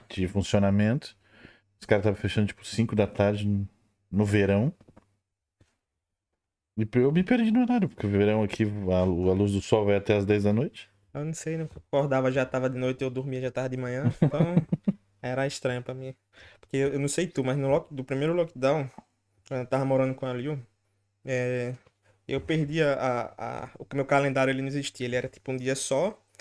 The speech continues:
Speaker 2: e ele não, ele não, ele não anoitecia nem, nem, nem amanhecia. Porque eu nunca via de noite. Eu acordava, tava sol, eu dormia, tava sol.
Speaker 1: Tava tipo no Alasca, assim,
Speaker 2: É,
Speaker 1: né?
Speaker 2: tava tipo
Speaker 1: Aquele que não, não escurece durante três meses.
Speaker 2: Aí,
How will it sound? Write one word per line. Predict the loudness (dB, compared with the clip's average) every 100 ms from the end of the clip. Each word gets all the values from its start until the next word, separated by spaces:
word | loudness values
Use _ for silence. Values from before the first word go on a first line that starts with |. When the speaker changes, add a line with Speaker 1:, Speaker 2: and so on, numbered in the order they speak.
| -20 _ -14
Speaker 2:
e | -8
ele | -4 -2
não, | -2 0 -2
ele | -2 -2
não, | -2 -2 -4
ele | -8 -8
não | -6 -6
anoitecia | -6 -6 -10 -6 -4
nem, | -4 -6 -8 -10
nem, | -8 -6 -6 -8 -8
nem | -6
amanhecia. | -4 -4 -6 -8 -12 -12 -18 _ -20 _ _
Porque | _ -2
eu |
nunca | 0 2 2
via | 2 -2
de | -2
noite. | -4 -4
Eu |
acordava, | -4 -4 -2 0 0 -2
tava | -2 -2 -4
sol, | -4 -2
eu | -2
dormia, | -2 -4
tava | -4 -4 -4
sol. | -6 -2
Speaker 1:
Tava | 0
tipo | 2 4
no | 4
Alasca, | 4 2 -2 -4
assim, | 0
Speaker 2:
É, | 2
Speaker 1:
né? |
Speaker 2:
tava | 2 0
tipo | -4 -2 -2 -2 -2
Speaker 1:
Aquele | 2 2
que | 4
não, | 2 2 2
não | 0
escurece | 2 4 4 2
durante | 2 2
três | 2 2 4
meses. | 2
Speaker 2:
Aí, | 2